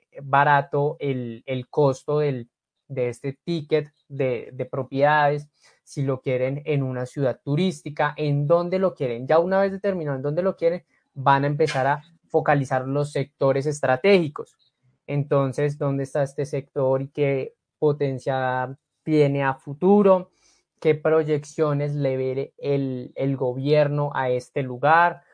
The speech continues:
O las, las alcaldías, o, o bueno, como le denominen en cada país, a los territorios más pequeños. Entonces, ¿cómo se ve proyectado eso a futuro?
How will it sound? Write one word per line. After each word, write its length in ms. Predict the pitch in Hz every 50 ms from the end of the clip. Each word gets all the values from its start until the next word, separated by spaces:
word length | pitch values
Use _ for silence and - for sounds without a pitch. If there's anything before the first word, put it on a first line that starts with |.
| _ - - _
O 420 | - 160 156 156 156 156 156 156
las, 480 | 151 147 143 139 139 139 135 131 131 -
las 260 | 143 139 131 127 -
alcaldías, 920 | 135 131 127 - - 123 120 120 123 147 165 170 175 170 160 151 147 143 147 -
o, 500 | 160 156 139 139 131 127 123 117 - - -
o 120 | 139 135
bueno, 240 | 135 139 135 131 127
como 180 | - 135 135
le 180 | 131 131 127 123
denominen 520 | 123 123 123 127 123 127 123 127 131 147
en 100 | 160 156
cada 320 | 147 - 127 123 123 123 -
país, 420 | 156 147 131 120 117 117 - - _ _ _ _ _ _ _ _
a 140 | 131 139 143
los 160 | 147 147 -
territorios 500 | 147 131 131 127 - 127 120 127 123 131
más 240 | 147 151 147 147 -
pequeños. 640 | 156 147 151 - 165 156 143 139 165 185 - _ _ _ _ _ _ _ _ _ _ _ _ _ _ _ _ _ _ _ _ -
Entonces, 500 | 165 147 143 147 156 143 143 147 160 147
¿cómo 340 | - - 175 180 180 190 190
se 140 | - 202 185
ve 140 | 156 147
proyectado 720 | 151 - 170 175 165 170 156 147 - - - 131 131 143 160
eso 180 | 165 151 151 175
a 80 | 170
futuro? 560 | - 170 151 147 147 139 139 147 175 175 -